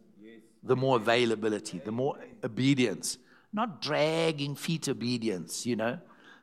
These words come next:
Speaker 2: Like, "Okay, God, I'll do it if you say so," you know. But it'll be like, "Yes, Lord, you, you're God," you know. Instant obedience. Church, we can't live the way we want to live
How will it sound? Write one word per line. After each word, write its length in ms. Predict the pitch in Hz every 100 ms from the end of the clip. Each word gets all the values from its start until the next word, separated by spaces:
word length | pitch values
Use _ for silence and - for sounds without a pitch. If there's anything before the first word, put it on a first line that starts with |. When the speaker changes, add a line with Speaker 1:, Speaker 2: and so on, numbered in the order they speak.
| -
Speaker 2:
Like, 220 | 127 156
"Okay, 760 | 160 165 160 - 156 151 156 156
God, 840 | 110 - 135 131 135 135 135 127
I'll 100 | 123
do 400 | 107 - 139 139
it 80 | 135
if 120 | 104
you 220 | 123 160
say 420 | 165 - - 135
so," 520 | 131 - 127 123 127 127 - - -
you 140 | 143 139
know. 300 | 123 135 - - -
But 80 | 139
it'll 100 | 135
be 60 |
like, 240 | 143 127 131
"Yes, 260 | 156 160
Lord, 280 | - - - 127
you, 180 | 131 123
you're 200 | 131 143
God," 480 | 123 175 - - - - -
you 100 | 127
know. 220 | 123 143 190 - -
Instant 480 | 170 190 - 208 160
obedience. 680 | 151 170 - - - - - - - - - _ _ _ 104 104 - _ _ _ _ _ _
Church, 260 | - 180 -
we 80 | 160
can't 400 | - - 170 170
live 260 | 180 214
the 80 | 170
way 200 | 170 180
we 80 | 170
want 240 | 165 185
to 40 | 175
live 380 | 139 127 131